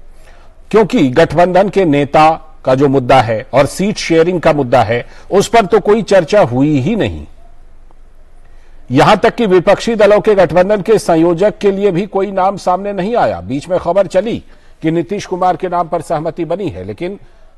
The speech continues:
प्रेस कॉन्फ्रेंस में फिर ये कुछ नहीं हुआ। पटना बैठक में आम आदमी पार्टी समेत कुछ दलों ने अपने हितों को सामने रखने की कोशिश की। बैठक के दौरान जब चर्चा हो रही थी और दिल्ली पर केंद्र के अध्यादेश पर अरविंद केजरीवाल समर्थन चाह रहे थे,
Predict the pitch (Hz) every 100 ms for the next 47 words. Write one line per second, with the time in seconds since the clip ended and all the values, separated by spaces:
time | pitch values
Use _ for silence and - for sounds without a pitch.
0 | - 175 165 180 170 180 160 175 156 165
1 | 165 165 190 - 143 107 85 80 78 _
2 | 127 160 180 160 151 160 170 180 156 151
3 | 151 143 143 139 139 139 151 196 - -
4 | - 196 170 165 170 170 196 170 170 185
5 | 147 151 165 175 156 165 156 165 156 -
6 | 139 113 123 165 - - _ - - 208
7 | 233 269 - - 120 - - 107 151 160
8 | 170 165 151 147 151 147 139 143 123 131
9 | 107 107 90 87 - 82 - - - -
10 | 151 156 160 190 240 202 202 175 196 214
11 | 175 202 165 143 165 175 196 - 175 175
12 | 160 185 160 165 165 165 170 170 165 160
13 | 151 170 147 - 196 165 127 107 - 156